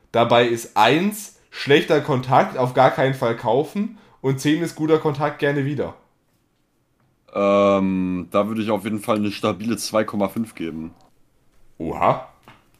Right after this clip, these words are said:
Speaker 2: Mhm.
Speaker 1: Keine, keine eins.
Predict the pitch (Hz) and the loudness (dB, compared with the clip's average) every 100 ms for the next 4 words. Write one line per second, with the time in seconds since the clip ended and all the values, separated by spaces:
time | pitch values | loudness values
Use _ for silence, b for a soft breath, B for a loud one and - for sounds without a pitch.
0 | _ 113 113 98 - - - - _ _ | _ -2 0 0 -2 -10 -20 -20 _ _
1 | _ _ _ - 117 151 151 139 151 151 | _ _ _ 0 2 2 0 0 -2 -2
2 | 90 90 101 - | -2 -4 -8 -16